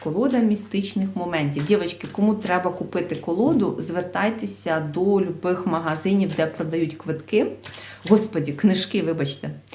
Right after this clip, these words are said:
Де продають книжки або в Амазоні. Є колоди.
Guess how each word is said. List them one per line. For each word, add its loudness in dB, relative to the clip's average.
Де 2
продають 2
книжки 2
або 0
в 2
Амазоні. -2
Є -6
колоди. 0